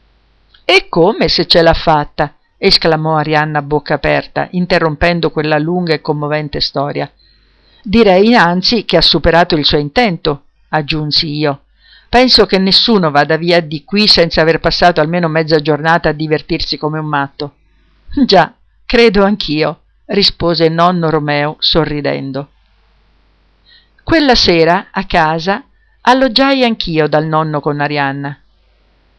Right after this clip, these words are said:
"Non vai a trovare i tuoi genitori?" mi chiese lei perplessa. "Oh no, non abitano più qui", risposi io senza nascondere un velo di tristezza. Sapevo che prima o poi quella domanda sarebbe arrivata, anzi,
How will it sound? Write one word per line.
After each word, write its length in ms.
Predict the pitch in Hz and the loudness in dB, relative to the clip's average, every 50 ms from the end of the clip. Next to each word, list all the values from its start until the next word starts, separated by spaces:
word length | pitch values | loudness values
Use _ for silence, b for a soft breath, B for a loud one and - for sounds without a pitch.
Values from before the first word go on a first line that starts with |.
| _ _ _ _ _ _ _ | _ _ _ _ _ _ _
"Non 260 | _ 220 233 240 226 226 | _ 0 2 2 4 4
vai 300 | 247 262 285 285 247 180 | 2 2 2 2 2 0
a 40 | |
trovare 400 | - - 165 165 165 165 170 170 | 0 0 0 2 4 4 4 2
i 40 | 170 | 0
tuoi 240 | - - 180 190 175 | -2 0 -2 0 0
genitori?" 760 | 175 175 170 175 170 - 208 214 208 185 160 160 175 190 - _ _ _ | 0 0 0 0 -2 0 2 2 2 2 0 -4 -8 -10 -12 _ _ _
mi 160 | - 165 165 143 | -8 -8 -6 -4
chiese 360 | - 170 165 151 143 165 156 | 0 0 0 2 2 0 0
lei 160 | 156 160 147 | 0 0 -2
perplessa. 720 | - 156 156 - - 151 151 147 143 - - 156 147 - - _ _ _ _ _ _ _ _ _ _ _ _ _ | -2 -4 -6 -4 -4 -4 -2 -2 -4 -4 -4 -6 -6 -6 -12 _ _ _ _ _ _ _ _ _ _ _ _ _
"Oh 260 | 202 202 202 196 185 | -2 2 2 2 2
no, 340 | 180 160 151 147 151 151 147 | 2 0 0 2 2 2 0
non 240 | 143 151 156 170 190 | 0 -2 -2 0 2
abitano 500 | 202 208 185 185 180 - 185 185 180 175 | 2 2 0 -2 0 0 0 0 0 -4
più 240 | - - 247 240 - | -4 -6 -6 -6 -4
qui", 300 | - 151 143 135 131 - _ _ _ | -6 -6 -6 -6 -6 -10 _ _ _
risposi 560 | - 170 165 - - - 190 190 180 160 160 | -4 -2 -2 -2 -2 0 0 0 0 0 0
io 180 | 170 180 185 180 | 0 0 0 2
senza 320 | - 165 160 151 - 160 | 0 -2 -2 0 -2 -2
nascondere 560 | 151 151 147 - - 170 165 165 160 156 151 | -2 0 -4 -4 -2 -2 -4 0 0 0 -2
un 120 | 147 143 143 | -2 -2 0
velo 260 | 156 156 151 156 147 | -2 0 0 -2 -4
di 160 | 143 147 143 | -6 -6 -6
tristezza. 640 | - 151 147 - - - 156 143 - - - 139 143 - _ _ _ _ _ _ _ _ _ _ _ _ _ _ _ _ _ _ _ _ | -6 -6 -6 -6 -6 -6 -8 -8 -8 -8 -10 -10 -10 -12 _ _ _ _ _ _ _ _ _ _ _ _ _ _ _ _ _ _ _ _
Sapevo 540 | _ - - - 220 - 220 190 170 170 165 | _ -6 -2 -2 2 4 6 6 6 4 2
che 140 | - - 151 | 2 0 -2
prima 300 | - - - 180 170 156 | -2 -2 0 0 0 -2
o 40 | 143 | -2
poi 220 | - 170 170 175 | 0 0 0 2
quella 240 | 170 170 156 156 156 | 2 0 0 0 0
domanda 380 | 147 160 156 160 165 165 156 151 | 0 0 0 0 0 0 -2 -2
sarebbe 360 | - 180 151 156 151 151 151 | 0 0 0 0 0 0 -2
arrivata, 600 | 147 147 156 156 151 147 147 - 156 151 139 - _ _ _ | -2 -2 -2 0 0 0 0 -2 -6 -8 -8 -12 _ _ _
anzi, 480 | 202 214 202 185 - - 175 - - | 0 2 2 0 -2 -4 -6 -6 -8